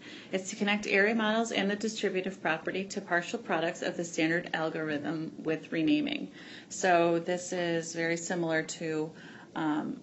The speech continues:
what they did in lesson six. So the example I'm gonna use is from homework number one, letter A, and the problem is two hundred seventy-three times three hundred forty-six. Again, we're gonna do this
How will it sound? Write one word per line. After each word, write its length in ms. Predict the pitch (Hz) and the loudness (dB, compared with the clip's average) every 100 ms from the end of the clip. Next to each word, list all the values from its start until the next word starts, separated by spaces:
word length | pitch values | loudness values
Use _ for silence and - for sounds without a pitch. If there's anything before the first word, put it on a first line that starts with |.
| - | -4
what 240 | 165 165 | 0 2
they 140 | 165 | 0
did 180 | 156 151 | -2 -2
in 100 | 156 | 2
lesson 360 | 151 151 - 156 | 2 2 0 -4
six. 580 | - 185 156 - - - - - - - - - - - - - - - | 4 4 4 0 -12 -16 -20 -20 -20 -20 -20 -20 -20 -14 -14 -12 -16 -14
So 560 | - 196 190 190 190 | 2 8 10 10 8
the 300 | 185 185 185 | 8 6 6
example 340 | 190 262 285 311 | 4 6 8 8
I'm 100 | 247 | 8
gonna 140 | 190 | 6
use 300 | 175 170 170 | 4 2 0
is 100 | 180 | -6
from 220 | - 175 | -4 -4
homework 440 | 165 175 175 185 185 | 0 0 2 0 0
number 280 | 170 170 185 | 0 0 0
one, 500 | 165 160 170 190 - - - | 2 2 2 -2 -6 -14 -8
letter 340 | 180 160 190 208 | 0 2 2 2
A, 340 | 160 196 226 - - - - | 2 0 -6 -12 -16 -18 -2
and 240 | 185 165 | 2 4
the 60 | 170 | 2
problem 360 | 180 185 190 190 | 2 2 4 2
is 200 | 175 - | 0 -2
two 180 | - | -4
hundred 460 | 196 202 196 196 190 | 0 0 2 2 0
seventy-three 800 | - 170 175 180 175 170 165 160 | -2 -2 -2 -4 -4 -4 -2 -4
times 520 | 170 165 156 165 170 | -6 -2 0 -2 -4
three 260 | - 165 165 | -8 -6 -4
hundred 360 | 160 160 160 160 | -4 -4 -4 -4
forty-six. 800 | 151 147 151 - - - - - | -2 -2 -2 -6 -10 -10 -14 -8
Again, 340 | 143 170 170 | -2 0 2
we're 140 | 170 165 | 0 0
gonna 160 | 170 | -2
do 320 | 156 160 160 160 | -2 -2 -2 0
this 320 | 160 160 | 0 -2